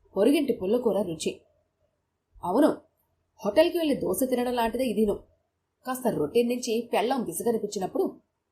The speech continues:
నాలుగు రోజులు థ్రిల్లు కావాలి మీకు. మంచిదే, మేము అలాంటి మనుషులమే. మాకు జిహ్వ చాపల్యం ఉండదా? హోటల్కి వెళ్ళి దోశ తినాలి అనిపించదా? ప్రభావతి హేళనగా అంది.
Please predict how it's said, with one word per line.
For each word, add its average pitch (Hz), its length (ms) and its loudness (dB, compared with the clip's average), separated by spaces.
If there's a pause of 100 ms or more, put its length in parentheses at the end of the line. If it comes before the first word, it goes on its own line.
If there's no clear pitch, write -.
(140)
నాలుగు 214 360 2
రోజులు 208 300 0
థ్రిల్లు 247 340 2
కావాలి 190 360 2
మీకు. 170 340 -4 (640)
మంచిదే, 160 520 0 (640)
మేము 165 360 2
అలాంటి 240 320 4
మనుషులమే. 220 480 -2 (560)
మాకు 208 400 0
జిహ్వ 170 340 -2
చాపల్యం 247 340 0
ఉండదా? 233 400 0 (680)
హోటల్కి 294 320 2
వెళ్ళి 220 180 0
దోశ 180 160 2 (160)
తినాలి 233 320 0
అనిపించదా? 208 480 -2 (1080)
ప్రభావతి 202 480 2
హేళనగా 175 560 0
అంది. 170 320 -6